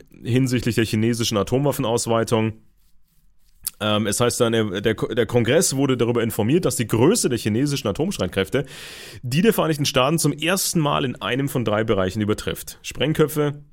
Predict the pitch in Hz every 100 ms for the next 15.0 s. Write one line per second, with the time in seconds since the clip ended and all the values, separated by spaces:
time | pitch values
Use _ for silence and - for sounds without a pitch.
0 | - 104 123 123 120 113 107 113 107 107
1 | 104 - - 95 98 92 - - 90 -
2 | 87 98 104 113 147 180 107 85 85 -
3 | - - 110 127 117 147 135 131 123 135
4 | 131 110 113 113 113 110 107 95 98 113
5 | 120 - - - - - - - 113 117
6 | 117 110 110 117 120 120 120 - 101 120
7 | 120 117 117 117 - 62 65 90 98 120
8 | 151 - 139 - 165 165 139 135 139 -
9 | 131 120 104 113 98 90 127 131 98 92
10 | 95 104 101 127 123 117 - 120 123 117
11 | 104 104 107 98 95 117 - 110 104 104
12 | 98 107 117 117 104 - - 117 117 104
13 | 95 - 101 95 92 - 120 101 95 98
14 | 92 - 98 98 95 87 110 113 101 107